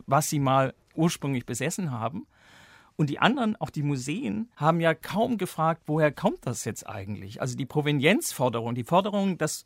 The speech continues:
erstmal geklärt wird, "Woher kommt das? Wie ist es eigentlich erbeutet, geraubt worden? In welchem Kontext steht das?", die ist ja ganz neu. Und das Spannende ist jetzt, dass auch das Humboldt-Forum als Beispiel hier in Berlin,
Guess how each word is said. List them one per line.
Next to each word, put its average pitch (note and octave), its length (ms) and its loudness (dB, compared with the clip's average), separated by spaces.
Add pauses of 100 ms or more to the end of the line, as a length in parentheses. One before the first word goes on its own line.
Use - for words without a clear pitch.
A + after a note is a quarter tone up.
erstmal C#3+ 300 -2
geklärt D3+ 640 -2
wird, B2 200 -4
"Woher C#3 260 0
kommt F3 380 -2
das? E3 260 -2
Wie D3 140 -4
ist C#3 100 -4
es C#3+ 220 -8
eigentlich C3+ 260 -2
erbeutet, C#3 600 -2
geraubt B2+ 400 0
worden? C3 240 -4
In A#2 100 -6
welchem A#2+ 240 -6
Kontext E3 440 -6
steht - 260 -12
das?", - 180 -10 (320)
die D3 60 -4
ist D#3+ 100 -2
ja E3+ 80 2
ganz D#3 320 -2
neu. D3+ 400 2 (520)
Und C3 120 0
das - 240 -2 (220)
Spannende E3+ 720 2
ist - 220 -8
jetzt, - 260 -10
dass C3 180 -6
auch A3+ 280 2
das - 180 -8
Humboldt-Forum F#3 540 -2
als - 180 -6
Beispiel C3 460 0
hier D#3+ 240 -4
in C#3+ 120 -6
Berlin, E3 480 -2